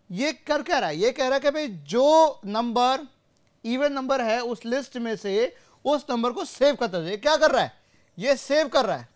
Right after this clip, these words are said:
अच्छा, एक और आपको चीज़ बताता हूँ, ये यील्ड कीवर्ड जो आता है, यील्ड शब्द इस्तेमाल होता है आपका एग्रीकल्चर में इस्तेमाल होता है, एग्रीकल्चर में इस्तेमाल होता है। एग्रीकल्चर में आपके क्या होती है? खेती होती है, फार्मिंग होती है,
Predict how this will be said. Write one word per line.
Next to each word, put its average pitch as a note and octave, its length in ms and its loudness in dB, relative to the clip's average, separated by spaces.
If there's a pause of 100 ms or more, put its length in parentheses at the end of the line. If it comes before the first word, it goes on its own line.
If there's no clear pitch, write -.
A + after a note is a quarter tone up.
(1000)
अच्छा, G3 220 -6
एक A#3 140 -6
और A#3+ 120 0
आपको A3+ 200 -6
चीज़ G3+ 220 -10
बताता E3 300 -10
हूँ, A2 120 -16 (520)
ये A#3 100 -2
यील्ड A3+ 420 -6
कीवर्ड A#3 340 -6
जो A#3+ 100 -4
आता G#3+ 180 -4
है, B3 60 -2
यील्ड A3 360 -8
शब्द A3 280 -10
इस्तेमाल A3 300 -8
होता G3 180 -6
है G3 60 -2
आपका C#4 360 -2 (160)
एग्रीकल्चर G3+ 500 -6
में A#3 100 -10
इस्तेमाल F3+ 280 -6
होता A#2+ 220 -10
है, A2 100 -20 (2250)
एग्रीकल्चर G#3 500 -4
में G3+ 100 -6
इस्तेमाल D#3 280 -10
होता A2 180 -14
है। A2+ 80 -20 (1160)
एग्रीकल्चर A#3 500 -2
में B3+ 100 -4
आपके B3+ 220 -8
क्या B3+ 140 -6
होती G#3 180 -6
है? F3+ 60 -8
खेती F#3+ 300 -8
होती B3+ 180 -8
है, C#4+ 60 -12
फार्मिंग G3 420 -4
होती A#3 220 -2
है, F#4 100 -10